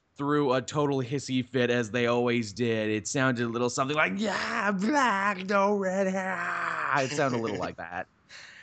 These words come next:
Speaker 1: That's,
Speaker 2: Yeah,
Speaker 1: that's
Speaker 2: yeah,
Speaker 1: my
Speaker 2: they, this isn't Earth two where the internet is good. This is Earth
Speaker 1: Mm.
Speaker 2: two where the internet is bad. <laughs>
Speaker 1: It,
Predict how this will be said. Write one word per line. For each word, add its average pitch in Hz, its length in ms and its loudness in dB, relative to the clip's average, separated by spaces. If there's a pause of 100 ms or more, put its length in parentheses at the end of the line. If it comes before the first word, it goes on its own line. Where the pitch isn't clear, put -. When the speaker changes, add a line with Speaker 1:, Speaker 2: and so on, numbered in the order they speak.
(120)
Speaker 1:
That's, 110 120 2
Speaker 2:
Yeah, 151 200 8
Speaker 1:
that's - 160 4
Speaker 2:
yeah, 131 100 4
Speaker 1:
my 87 120 -2 (120)
Speaker 2:
they, 139 240 4
this 139 280 -4
isn't 156 280 -6
Earth 139 240 4
two 139 280 -6
where 117 120 -2
the 117 120 -8
internet 120 360 -8
is 113 140 -8
good. 110 360 -4
This 110 180 -12
is 120 160 -10
Earth 117 240 0
Speaker 1:
Mm. 147 80 -2
Speaker 2:
two 117 200 0
where 110 100 0
the 107 160 -8
internet 110 320 -8
is 107 140 -10
bad. 107 580 0
<laughs> - 20 -10
Speaker 1:
It, 131 360 0